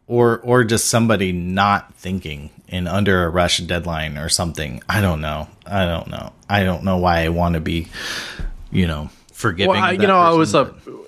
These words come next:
Speaker 2: I don't know. I even ran, like, an informal Twitter poll as the, as the administration was changes that, that kind of asked people,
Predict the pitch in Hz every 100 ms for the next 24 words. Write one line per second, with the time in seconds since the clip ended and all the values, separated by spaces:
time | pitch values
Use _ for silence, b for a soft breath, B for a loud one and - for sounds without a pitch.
0 | - - B B B _ 160 120 107 117
1 | 170 165 117 120 117 110 107 101 131 -
2 | 131 107 - 139 160 147 - 104 95 95
3 | 90 104 101 104 - 110 98 95 101 -
4 | 101 92 107 101 98 117 104 - 98 95
5 | - 104 98 92 90 - - 101 107 -
6 | 110 90 101 101 - 113 104 104 98